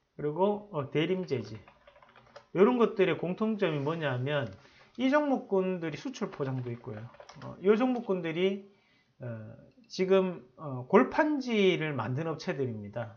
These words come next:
우리나라에서 골판지를 생산하는 업체가 많이 없어요. 골판지 원을 생산하는 업체가. 어, 그렇다 보니까 이 업체들에게 대해서 <coughs> 상당 부분 지수적인 부분에서 상승이 나타나고 있다는 거예요.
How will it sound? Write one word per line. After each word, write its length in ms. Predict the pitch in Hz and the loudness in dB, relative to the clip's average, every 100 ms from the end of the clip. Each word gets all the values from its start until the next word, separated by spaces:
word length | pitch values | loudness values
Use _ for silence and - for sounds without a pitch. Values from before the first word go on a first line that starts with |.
| _ | _
우리나라에서 720 | 156 170 214 269 247 202 190 - | -2 2 6 6 4 2 0 4
골판지를 1600 | 208 - 277 269 262 233 202 190 180 160 - _ _ - 156 151 | 4 4 2 2 -2 0 2 4 4 2 -10 _ _ -8 -4 -2
생산하는 520 | - 269 220 160 135 | -2 -2 0 -2 -2
업체가 480 | 127 - 127 120 - _ _ _ _ _ | -4 -4 -4 -6 -10 _ _ _ _ _
많이 260 | 120 170 196 | 0 4 4
없어요. 420 | - 175 139 - | 2 -2 -2 0
골판지 1000 | 160 165 208 202 180 170 160 147 143 - | -2 2 2 2 -2 -2 0 0 -4 -6
원을 480 | 156 170 185 165 135 | 0 2 2 0 -2
생산하는 420 | 135 151 143 127 | -4 -6 -6 -6
업체가. 540 | 120 - 117 104 117 175 _ - - - _ _ | -8 -8 -10 -10 -14 -18 _ -20 -20 -20 _ _
어, 260 | - 110 113 | -14 -12 -2
그렇다 280 | 175 220 269 | 0 6 6
보니까 460 | 226 202 190 160 151 | 6 4 6 4 4
이 100 | 208 | 2
업체들에게 880 | 220 220 - 226 220 165 156 135 135 | 2 2 -2 0 2 2 4 2 0
대해서 540 | 127 123 123 151 110 - - - - - - - - _ _ _ | -2 -2 0 0 0 -6 -20 -20 -20 -20 -20 -20 -20 _ _ _
<coughs> 640 | - - - 208 - - - | 12 12 12 12 8 0 -16
상당 420 | - 220 240 240 | 0 2 4 4
부분 260 | 262 277 240 | 2 2 2
지수적인 540 | 208 262 240 208 165 | 0 2 4 4 2
부분에서 440 | 147 160 151 135 | -4 -4 -2 -2
상승이 360 | 135 196 196 185 | -2 -2 -2 0
나타나고 400 | 151 175 147 127 | 0 0 -2 -4
있다는 240 | 135 110 | -4 -8
거예요. 120 | 95 | -10